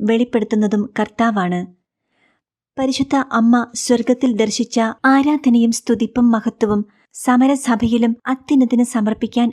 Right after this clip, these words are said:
ആഗ്രഹിച്ചു. മാലാഖമാർക്കടുത്ത അരൂപിയാൽ പ്രചോദിതയായി അവൾ സ്വയമേ പുതിയ അനുഷ്ഠാനങ്ങളും ആചാരങ്ങളും ഭക്താഭ്യാസങ്ങളും തുടങ്ങിവച്ചു. ഇവയെല്ലാം പിന്നീട് സഭ ഏറ്റെടുത്ത് നടപ്പിലാക്കുകയും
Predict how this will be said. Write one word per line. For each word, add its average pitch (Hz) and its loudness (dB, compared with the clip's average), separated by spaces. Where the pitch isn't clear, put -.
ആഗ്രഹിച്ചു. 196 -4
മാലാഖമാർക്കടുത്ത 277 2
അരൂപിയാൽ 220 0
പ്രചോദിതയായി 214 -2
അവൾ 247 0
സ്വയമേ 233 2
പുതിയ 233 0
അനുഷ്ഠാനങ്ങളും 208 -2
ആചാരങ്ങളും 208 -2
ഭക്താഭ്യാസങ്ങളും 226 -2
തുടങ്ങിവച്ചു. 208 -4
ഇവയെല്ലാം 262 2
പിന്നീട് 226 2
സഭ 214 -2
ഏറ്റെടുത്ത് 220 -2
നടപ്പിലാക്കുകയും 214 -4